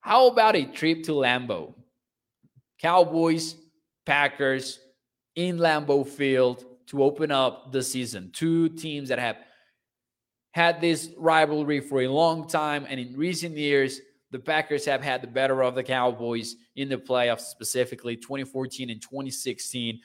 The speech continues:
So there's some bad blood there, and you can get them on Sunday Night Football, two of the most loved teams across the N F L,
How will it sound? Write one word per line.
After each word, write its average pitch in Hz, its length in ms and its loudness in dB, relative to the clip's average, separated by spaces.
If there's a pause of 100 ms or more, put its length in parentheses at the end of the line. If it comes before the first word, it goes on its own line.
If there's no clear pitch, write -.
(160)
So 151 140 2
there's 196 260 8
some 180 240 2
bad 156 280 4
blood 135 380 4
there, 131 320 4 (1300)
and 143 140 0
you 156 80 0
can 139 260 -6
get 151 320 4
them 147 460 0 (560)
on 165 200 -2
Sunday 156 320 -2
Night 147 260 -2
Football, 139 500 -2
two 170 220 -2
of 165 100 -4
the 156 80 -6
most 147 480 -2 (640)
loved 151 540 2
teams 156 380 -10
across 170 420 2
the 156 120 -6
N 143 120 -4
F 135 180 -4
L, 123 480 0